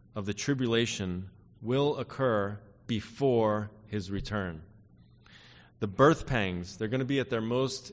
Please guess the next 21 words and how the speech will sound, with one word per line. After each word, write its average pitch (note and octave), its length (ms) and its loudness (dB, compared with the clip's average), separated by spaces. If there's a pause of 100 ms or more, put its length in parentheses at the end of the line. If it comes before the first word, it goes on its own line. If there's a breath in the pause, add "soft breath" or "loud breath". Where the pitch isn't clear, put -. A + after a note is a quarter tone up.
intense C3+ 680 -2 (180)
and A2 160 -4
frequent C#3 560 0
and A2 160 -6
painful, D3 580 0 (520 loud breath)
and A2 120 0
this C#3+ 200 0
will D3 120 2
lead C#3+ 320 2
to B2 120 -2
his B2 240 -2
second C3+ 300 -2
coming. C3 340 -4 (500)
Okay, G#2+ 60 -6
the A2 160 -4
onset D3+ 560 2
or B2+ 140 0
the A2 80 0
birth B2 600 4 (400 loud breath)
of G#2+ 200 -2
this - 480 -2